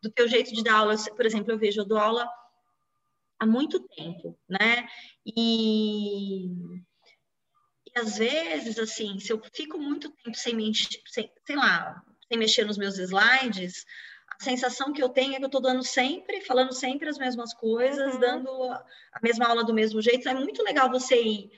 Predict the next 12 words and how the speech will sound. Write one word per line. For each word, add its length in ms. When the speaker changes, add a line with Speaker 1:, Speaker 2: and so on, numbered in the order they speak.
Speaker 1:
né, 480
mudando 640
o 80
jeito, 680
você 280
trazer, 680
de 80
repente, 500
uma 140
atividade 520
nova, 880
né? 260